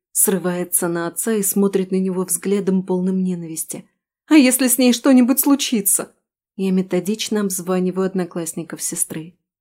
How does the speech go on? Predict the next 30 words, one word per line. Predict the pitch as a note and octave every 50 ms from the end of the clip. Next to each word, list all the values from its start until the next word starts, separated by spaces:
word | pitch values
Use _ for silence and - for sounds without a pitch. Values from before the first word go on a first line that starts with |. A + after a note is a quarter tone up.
| _ _
"Нигде | - F#3+ F#3+ F3+ F3+ F3 F#3+ G3
нет. | F#3 F3 E3 E3 F3+ _ _ _ _ _ _ _ _ _ -
Не | - G3+ G3+
была. | G3 G3 G3 F3+ E3 D#3 D#3+ F3+ _ _ _ _ _ _ _ _ -
Отпустили | F#3+ F#3+ F#3+ - G3 G3 G3 - - A3 G#3+ G#3
на | G3 F#3+ F#3
урок | F#3 F#3 F#3 F#3 F#3 -
раньше. | F#3+ F3+ F#3 F#3+ F#3 - - E3 F3+ _ _ _ _ _ -
Это | - A3 A3 A#3+
я | A3+ A3 A#3 A3
и | A3+
без | F#3+ A3+ A#3 G#3+ A3
них | A#3 A3+ G3+ G3
знаю, | E3 F#3+ G#3 G#3 F#3+
что | F3+ - - F#3+
отпустили | F#3 F#3 - G#3 G#3 - - G#3 G3
на | G3 G3 G3
урок | G3+ G3+ G3 G3 G3
раньше. | G#3 G3 F3+ F3 E3+ - -
Лучше | F3 G3 A3 A3 - B3
бы | G#3 A#3
не | A3+ A3+
отпускали!" | A3+ A3+ - B3+ A#3+ - - - A#3 G#3 F#3 E3+ D#3+ D#3 - _ _ _ _ _ _ _ _ _ _ -
Пришла | F3+ G3 - - - A3 G#3+ A3 G#3+
Аня | G#3 G#3 G#3 G3+ G3
из | G3
школы, | - - - - A3 G#3 G#3 G3+
естественно, | G3 F#3 - - - G#3 G3+ - - G3 G3 F#3+
не | F#3+ F#3 F#3+
вовремя. | F3 F3+ F3+ F3 - - D3+ D#3 D#3+ - -